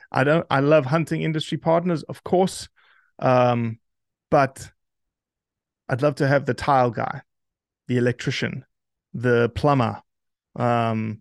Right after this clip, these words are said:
those companies that are like, "Man, I'm a hunter. I like what you do. I want my plumbing company associated with what you do." So if you have one, reach out to us, please. Uh, we'd be, we're absolutely interested to,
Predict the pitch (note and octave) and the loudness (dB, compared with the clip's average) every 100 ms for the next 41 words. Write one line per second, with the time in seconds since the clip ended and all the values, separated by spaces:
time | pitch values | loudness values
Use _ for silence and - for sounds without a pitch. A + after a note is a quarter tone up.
0 | _ _ - E3 D#3 - - D#3 C3+ A#2 | _ _ -2 2 2 0 -2 -2 -2 -6
1 | A#2 A#2+ - - _ _ B2 B2 A#2 G#2+ | -6 -10 -14 -18 _ _ -2 0 0 0
2 | D3+ C3+ C#3 D3+ C3+ C#3+ D3 D3 D3 - | 0 2 2 2 0 0 0 -2 -4 -6
3 | C#3 D3+ D3 C3+ C3+ C#3+ C#3+ B2 C#3 B2 | 0 0 0 -6 -6 -4 -2 0 0 -2
4 | B2 C3+ - C#3+ C#3+ C3 C#3 B2 B2+ B2+ | -4 -6 -2 0 0 -2 -6 -8 -8 -6
5 | A#2+ B2+ A#2 C#3 A#2+ A2 A2 A#2 A#2 - | -4 -4 -4 -4 -4 -4 -8 -8 -10 -12
6 | - - _ _ _ - _ _ _ - | -14 -14 _ _ _ -20 _ _ _ -2
7 | D#3+ D3 D3+ D#3+ F#3+ E3 D#3+ F#3 F#3+ F3+ | 2 4 4 4 4 2 2 0 2 0
8 | D#3+ B2+ - D3+ B2+ - - C3 B2 A#2+ | 0 -2 -2 -6 -6 -10 -8 -2 0 -2
9 | B2 A#2 - _ _ D3 C3 - - C#3 | -4 -8 -10 _ _ -6 -4 -4 -6 -6
10 | B2 A#2+ - - A2+ A#2+ | -4 -6 -6 -8 -4 -4